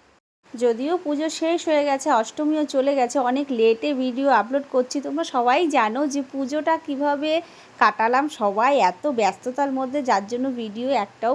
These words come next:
পোস্ট করতে পারিনি। সেভাবে ভিডিও তৈরি করতেও একটু সময় লাগে, যার জন্য একটু দেরি হয়ে গেল।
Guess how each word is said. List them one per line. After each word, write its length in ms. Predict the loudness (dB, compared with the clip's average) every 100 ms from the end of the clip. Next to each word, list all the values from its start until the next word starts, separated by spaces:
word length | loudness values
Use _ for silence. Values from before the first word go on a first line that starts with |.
| 0
পোস্ট 220 | -4 -4
করতে 300 | -4 -6 -4 -2
পারিনি। 320 | -2 -2 -4
সেভাবে 340 | -4 -4 -2 -4
ভিডিও 360 | -6 -2 0 0 -2 -20 -20 -10 0
তৈরি 260 | 2 2
করতেও 320 | -2 -2 -2 -4
একটু 180 | -2
সময় 400 | -2 0 2 0
লাগে, 240 | 0 -2 0
যার 260 | 0 0
জন্য 160 | -4 -4
একটু 180 | -2 0
দেরি 300 | 2 2 2
হয়ে 280 | -2 -2 2
গেল। 220 | 0